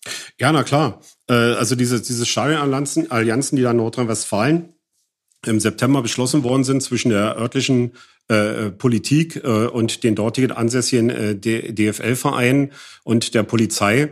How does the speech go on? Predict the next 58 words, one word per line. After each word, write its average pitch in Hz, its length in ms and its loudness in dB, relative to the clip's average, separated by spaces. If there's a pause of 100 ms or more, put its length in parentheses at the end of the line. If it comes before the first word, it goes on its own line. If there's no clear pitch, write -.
(240)
ist 117 140 0
ja 147 80 4
etwas, 123 300 0
was 113 160 0
auf 120 100 -2
Nordrhein-Westfalen 113 720 0
begrenzt 101 460 -2
ist. 82 200 -6
Und, 104 360 -2
äh, 107 240 -4
ich 104 100 -8
kann 120 160 0
darüber 123 300 2
auch 98 200 -4
wieder 120 200 2
nur 120 140 2
den 123 120 4
Kopf - 240 -2
schütteln, 95 300 -4
muss 98 160 -6
man 117 120 -2
ganz 107 200 -2
klar 113 180 -2
sagen, 98 380 -2 (360)
weil 104 120 0
natürlich 110 340 0
dort 104 220 -4
wieder 139 240 2
mal 135 480 2 (200)
und 107 140 -2
dann 117 120 -2
auch 117 120 -2
noch 113 140 0
in 117 100 2
Corona-Zeiten, 110 800 0
wo 104 100 0
wir 107 80 2
sowieso 98 320 -2
Geisterspiele 107 640 -2
haben, 117 160 -2
kommt 120 220 -6
man 135 100 0
dann 117 140 2
auf 117 140 -6
die 123 160 0
Idee, 113 400 2 (240)
äh, 113 140 0
über 147 300 2
Fans 156 400 0
zu 160 100 0
reden, 131 280 0
anstelle 120 380 0
mit 165 200 0
ihr, 120 140 0
mit 120 220 -2
ihnen 110 160 0
zu 110 140 -2
reden. 113 400 0